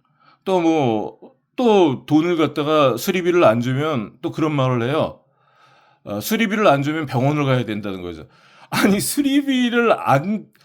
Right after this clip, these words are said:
수리비를 달라는 만큼 다 주면 좋겠는데 그게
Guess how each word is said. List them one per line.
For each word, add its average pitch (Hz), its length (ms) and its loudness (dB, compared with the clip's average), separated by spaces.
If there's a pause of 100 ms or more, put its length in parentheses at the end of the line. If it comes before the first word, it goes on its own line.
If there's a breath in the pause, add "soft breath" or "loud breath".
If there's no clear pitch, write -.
(140)
수리비를 240 840 0 (920 soft breath)
달라는 208 380 4
만큼 170 880 0 (340)
다 - 240 -6
주면 202 280 -2
좋겠는데 156 880 -4 (880 loud breath)
그게 330 260 -4